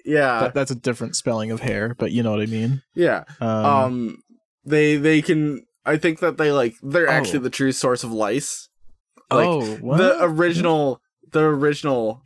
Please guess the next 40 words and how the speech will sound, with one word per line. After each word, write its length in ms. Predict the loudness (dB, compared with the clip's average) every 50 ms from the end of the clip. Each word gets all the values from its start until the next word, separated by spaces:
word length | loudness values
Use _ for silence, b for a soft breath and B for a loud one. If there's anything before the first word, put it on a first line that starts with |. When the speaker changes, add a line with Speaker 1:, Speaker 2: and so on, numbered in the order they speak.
| -12 -6
Speaker 1:
um, 240 | -4 -2 -2 -2 -2
hairbenders. 920 | -2 0 0 0 0 -2 -4 -4 -4 -6 -6 -6 -8 -10 -12 -14 -16 -18 -20 _ _ _ _ _
The 100 | -4 -2
original 260 | 0 0 2 2 2
Speaker 2:
Were 40 | 2
Speaker 1:
hairbenders 500 | 2 2 2 2 0 0 0 -2 -2 -2
Speaker 2:
lice. 20 | 0
Speaker 1:
are 140 | 0 0
lice, 560 | 0 0 0 0 0 -2 -4 -8 -8 -10 -12 -12 -12
<laughs> 140 | -6 0 0
were 80 | 0 2
lice. 540 | 2 2 2 2 2 0 0 -2 -4 -8 -12 -8
Speaker 2:
So 500 | -6 -4 -2 -2 -2 0 0 0 0 -2
gross. 600 | -2 -2 0 0 0 0 0 -2 -2 -2 -2 -4
That's 220 | -6 -8 -10 -10
so 160 | -8 -6 -6 -6
Speaker 1:
<laughs> 40 |
Speaker 2:
gross. 340 | -2 -2 0 0 0 2 2
Speaker 1:
Yeah, 460 | 2 4 4 4 2 2 2 0 -2 -4 B B B B B B
it 160 | 0 0 2
was. 280 | 4 4 2 2 2 0
Speaker 2:
How 100 | 0 0
would 120 | 0 0
you, 160 | 0 0 0 2
Speaker 1:
Well, 180 | 2 4 4 4
Speaker 2:
<laughs> 20 |
how 100 | 2 2
would 180 | 0 0 0 0
you 100 | 0 0
Speaker 1:
they 100 | 4 4
Speaker 2:
learn 120 | 4 6
Speaker 1:
were 100 | 6 4
Speaker 2:
from 80 | 4 4
Speaker 1:
lice 220 | 4 4 4 4 2
Speaker 2:
them? 100 | 0 0
Speaker 1:
flies. 420 | 2 2 2 2 0 -2 -6 -2
They 100 | 0 2
were 160 | 2 2 2
lice 320 | 2 2 2 2 2 0 -2
flies. 680 | -4 -4 -2 -2 -2 -2 -2 -2 -2 -4 -6 -8 -12